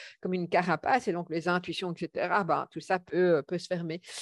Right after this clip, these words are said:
Ça a été le cas chez moi, donc je pense que c'est également, euh, une, euh, une partie, euh,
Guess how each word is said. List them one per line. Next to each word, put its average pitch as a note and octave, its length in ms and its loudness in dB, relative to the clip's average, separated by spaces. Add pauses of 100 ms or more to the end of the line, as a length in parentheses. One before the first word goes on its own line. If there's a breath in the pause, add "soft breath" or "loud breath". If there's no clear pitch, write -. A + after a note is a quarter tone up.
(220 loud breath)
Ça G#3+ 80 6
a G#3 40 8
été G#3 140 6
le G3 80 4
cas A3+ 140 6
chez G#3+ 180 6
moi, G3+ 220 4
donc F#3 180 -2
je - 60 -8
pense G3+ 180 0
que G3 80 0
c'est F3+ 220 -2
également, F#3 580 6
euh, E3+ 180 6
une, F#3+ 360 0
euh, D#3 720 2
une G3+ 160 2
partie, G#3 560 4
euh, E3 220 6